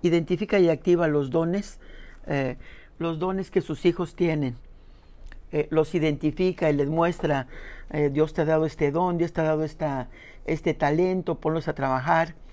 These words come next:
Y se los enseña, se los muestra, les entrena, les equipa para que ellos puedan desarrollar el llamado de Dios en su vida.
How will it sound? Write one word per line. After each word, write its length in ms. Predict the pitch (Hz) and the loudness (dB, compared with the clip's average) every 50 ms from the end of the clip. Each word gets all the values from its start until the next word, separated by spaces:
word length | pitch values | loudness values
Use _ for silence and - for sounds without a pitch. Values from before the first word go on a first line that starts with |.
| - - - - - - - - | -20 -20 -20 -20 -20 -20 -14 -4
Y 240 | - 185 190 190 202 | 0 2 2 2 2
se 140 | 190 - 196 | 2 2 2
los 200 | 175 165 156 - | 2 2 2 0
enseña, 520 | 156 151 143 - 190 175 180 180 175 170 | -2 -2 0 2 2 2 2 2 0 -2
se 140 | 160 - 156 | 0 0 0
los 180 | 143 143 139 143 | 2 2 0 2
muestra, 500 | 165 165 170 165 - - 165 156 160 156 - - - - - - - - - - - - - | 2 0 0 0 -2 -2 -2 -2 -2 -4 -8 -16 -20 -20 -20 -20 -20 -20 -20 -20 -20 -14 -4
les 260 | - 165 170 156 - | 0 0 0 2 2
entrena, 600 | 180 156 160 - 202 208 214 214 214 208 196 185 | 0 0 4 6 8 8 10 8 8 6 6 6
les 220 | 170 165 160 - 180 | 6 4 4 4 2
equipa 600 | 160 143 - - 247 226 - - 170 160 156 156 | 0 0 2 2 0 0 6 8 8 8 8 8
para 280 | - 156 151 156 151 151 | 6 6 8 8 6 4
que 120 | - 175 | 4 2
ellos 200 | 170 170 180 170 | 4 4 4 2
puedan 280 | - - 185 180 175 165 | 4 4 4 6 6 4
desarrollar 640 | 151 147 - 147 127 135 135 131 151 156 151 151 - - | 2 2 0 0 0 0 0 4 6 6 6 6 4 0
el 100 | 147 135 | 0 2
llamado 380 | 143 139 139 151 151 151 147 | 2 2 2 2 2 2 2
de 140 | 135 143 131 | 0 0 0
Dios 280 | 120 135 135 - - - - - - - - - - - | 0 -2 -4 -4 -8 -14 -16 -16 -16 -16 -16 -16 -6 -4
en 100 | 156 143 | -4 -4
su 180 | - - 139 | -2 -2 -2
vida. 320 | 131 135 135 131 127 120 | 0 0 0 0 0 -2